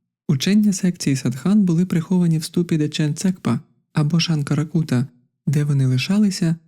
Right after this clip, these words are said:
допоки гуру Рінпоче і вісім великих Вітядхар не видобули їх зі ступи. Відтоді вчення Ваджраяни почали поширюватися в цьому світі.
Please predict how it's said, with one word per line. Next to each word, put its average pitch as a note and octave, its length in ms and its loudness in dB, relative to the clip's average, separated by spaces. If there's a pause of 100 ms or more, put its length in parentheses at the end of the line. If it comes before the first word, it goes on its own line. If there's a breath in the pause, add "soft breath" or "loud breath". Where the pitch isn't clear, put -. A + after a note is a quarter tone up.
(140)
допоки D#3 500 0
гуру D3+ 300 0
Рінпоче C3 640 0 (140)
і C#3+ 120 0
вісім D#3 340 0
великих C#3 500 -2
Вітядхар D3+ 540 -2 (320)
не C#3+ 160 2
видобули E3+ 540 2
їх D3 200 0
зі D3 140 -4
ступи. E3+ 440 -4 (920)
Відтоді G3 560 0
вчення D#3+ 480 0
Ваджраяни C#3+ 680 2
почали E3 440 -2
поширюватися D3+ 760 -2
в C#3+ 60 -6
цьому C3 300 -2
світі. C3 460 -4